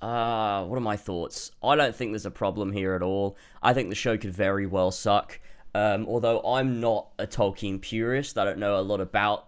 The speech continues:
Tolkien lore and, and, and Middle-earth and all of that stuff. So to me, watching this, um, show is gonna be, uh, I'm not gonna at every point be comparing it to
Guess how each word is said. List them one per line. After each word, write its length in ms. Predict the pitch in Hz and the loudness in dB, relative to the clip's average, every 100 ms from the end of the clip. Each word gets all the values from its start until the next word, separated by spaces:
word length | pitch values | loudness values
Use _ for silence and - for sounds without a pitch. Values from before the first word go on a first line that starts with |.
| - - | -20 -4
Tolkien 680 | 110 98 101 104 98 92 | -2 -2 -4 -6 -6 -6
lore 400 | 95 104 110 117 | -4 0 0 -2
and, 140 | 95 95 | -4 -4
and, 320 | 92 85 - | -6 -6 -8
and 200 | - 95 | -6 -4
Middle-earth 500 | 101 90 95 101 107 - | -4 -2 0 2 0 -4
and 80 | |
all 100 | 101 | -6
of 60 | - | -4
that 180 | - - | -6 -6
stuff. 240 | - 113 | -4 -4
So 300 | - 95 87 90 - - - - | -2 0 0 -2 -12 -20 -20 -4
to 120 | 127 | -2
me, 440 | 113 127 139 165 156 | 0 2 2 2 0
watching 460 | 110 120 117 110 | -2 -2 -4 -4
this, 400 | 104 98 - - - | -2 -4 -6 -12 -2
um, 560 | 95 90 90 87 90 - _ _ | 0 0 -2 -6 -12 -16 _ _
show 520 | - - 107 120 160 - - | -10 2 4 4 2 -4 -6
is 160 | 110 113 | -6 -4
gonna 200 | 120 104 | -2 -2
be, 460 | - 107 95 95 - - - - - - | -2 0 0 -2 -4 -10 -12 -14 -14 -6
uh, 220 | - 101 95 | 0 2 4
I'm 160 | 117 | 4
not 200 | 151 151 | 4 4
gonna 180 | 131 127 | 2 2
at 220 | 110 98 | 2 0
every 340 | 107 117 113 110 | 0 -2 -2 -6
point 540 | - - 110 104 - | -6 -4 0 0 -4
be 100 | 101 | -8
comparing 680 | 101 104 92 104 104 104 101 | -6 -6 0 4 4 4 2
it 200 | 110 - | -2 -4
to 520 | - 101 90 90 90 | -6 -4 -2 -4 -6